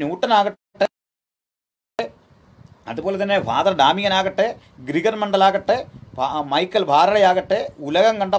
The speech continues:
മഹാരഥന്മാരായ ശാസ്ത്രകാരന്മാരൊക്കെ തന്നെ ഈ ദൈവവചനം വിശ്വസിച്ചു പോകുന്ന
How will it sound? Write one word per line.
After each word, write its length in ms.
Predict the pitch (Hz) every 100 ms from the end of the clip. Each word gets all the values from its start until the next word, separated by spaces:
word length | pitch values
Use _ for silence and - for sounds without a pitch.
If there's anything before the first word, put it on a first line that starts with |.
| 180
മഹാരഥന്മാരായ 760 | 123 196 208 202 196 190 190 202 -
ശാസ്ത്രകാരന്മാരൊക്കെ 1040 | 139 165 208 196 190 190 190 190 - 208 -
തന്നെ 220 | 185 196 285 - _ _ - 147
ഈ 40 | 226
ദൈവവചനം 440 | 185 254 254 240 233
വിശ്വസിച്ചു 360 | 208 220 202 208
പോകുന്ന 160 | 208